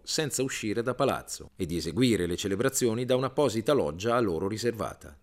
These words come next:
Documenti inerenti la cessione della villa della famiglia Arconati, in precedenza proprietà della casata dei Cusani, descrivono il complesso come un insieme di case da nobile,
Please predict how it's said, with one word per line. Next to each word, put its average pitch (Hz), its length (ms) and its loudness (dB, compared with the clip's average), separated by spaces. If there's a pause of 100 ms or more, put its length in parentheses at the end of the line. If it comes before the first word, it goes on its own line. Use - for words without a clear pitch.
(140)
Documenti 113 720 4
inerenti 101 420 0
la 92 100 0
cessione 110 460 2
della 90 180 2
villa 107 380 0
della 92 240 -2
famiglia 92 400 0
Arconati, 110 640 -2
in 131 180 -4
precedenza 123 680 2
proprietà 90 480 0
della 92 180 2
casata 90 540 -2
dei 90 140 -2
Cusani, 113 520 0
descrivono 135 640 2
il 101 100 -2
complesso 127 580 0
come 113 300 0
un 98 160 -4
insieme 110 540 0
di 120 100 -4
case 127 380 4
da 123 100 2
nobile, 73 520 -6